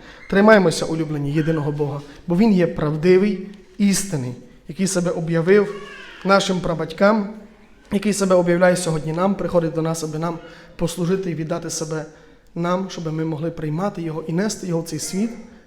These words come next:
повний темряви, розгубленості, різних, різних вірувань, і не знаєш, де правда. А ми, приймаючи того, хто є справжнім Богом, несімо Його у світ як світло, справжнє, не ефемерне,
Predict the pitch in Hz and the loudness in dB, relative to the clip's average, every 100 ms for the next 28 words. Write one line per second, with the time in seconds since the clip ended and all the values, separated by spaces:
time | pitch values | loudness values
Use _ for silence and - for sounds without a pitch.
0 | _ 196 196 165 147 - - - _ - | _ -2 0 0 -2 -6 -16 -20 _ -20
1 | - - _ - 208 220 208 196 202 - | -20 -20 _ -2 0 2 0 -2 -6 -8
2 | 160 143 165 196 202 196 - 180 170 - | -10 -4 -4 -2 -2 -4 -6 -10 -12 -14
3 | - 165 190 214 190 185 170 185 170 156 | -10 2 6 6 6 0 0 -2 -4 -6
4 | 190 190 170 165 165 - - 170 170 160 | -2 0 0 -2 -8 -18 -8 -2 0 2
5 | 175 151 156 - 180 196 208 - - - | 0 0 -2 -2 -2 -2 -4 -8 -20 -20
6 | - - 151 180 180 165 170 160 165 160 | -20 -8 -4 -2 -2 -2 -2 -2 -4 -4
7 | 165 160 156 147 - 170 170 170 156 160 | -4 -2 -6 -6 -2 -2 -2 -4 -4 -4
8 | 185 196 - - - 170 160 190 170 165 | -4 -8 -12 -20 -8 -4 -2 -2 -2 -2
9 | 160 165 - 170 185 - - - - 165 | -4 -6 -8 -6 -6 -8 -20 -20 -12 -8
10 | 156 - 165 151 147 147 - - 180 175 | -6 -6 -8 -10 -12 -14 -14 -4 0 0
11 | 175 196 190 - 160 165 156 160 160 180 | -2 -6 -6 -10 -10 -8 -4 -2 -2 -2
12 | 185 190 | -4 -8